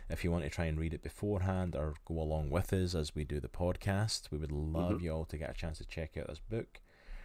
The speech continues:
Speaker 1: Um, and also in that list, um, as I mentioned on stream before, I'm gonna be taking some time off the last week of October through November, uh, 'cause my wife is having a baby, and so I'm gonna be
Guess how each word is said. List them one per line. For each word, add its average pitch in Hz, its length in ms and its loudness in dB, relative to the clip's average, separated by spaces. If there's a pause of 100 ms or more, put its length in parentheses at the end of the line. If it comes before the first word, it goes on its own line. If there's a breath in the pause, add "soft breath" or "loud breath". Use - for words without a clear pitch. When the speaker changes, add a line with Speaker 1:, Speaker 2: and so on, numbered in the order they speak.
(380 soft breath)
Speaker 1:
Um, 82 300 4
and 104 100 6
also 113 300 6
in 95 180 4
that 87 300 2 (400)
list, 107 420 2
um, 80 460 2 (160)
as 87 120 4
I 85 40 6
mentioned 92 360 2
on 82 60 0
stream 82 300 -2
before, 82 320 0
I'm 90 200 2
gonna 90 140 2
be 82 60 0
taking 80 260 -2
some 78 160 -2
time 80 300 2
off 82 360 2
the 80 120 0
last 82 260 2
week 92 140 -4
of 78 80 -4
October 82 460 -4
through 80 200 -4
November, 78 580 2 (720 loud breath)
uh, 78 180 2
'cause 78 140 -4
my 82 120 6
wife 82 320 4
is - 80 2
having 78 280 2
a 76 60 2
baby, 113 480 6 (100)
and 78 520 0
so - 100 -2
I'm 78 140 0
gonna 80 180 2
be 80 400 0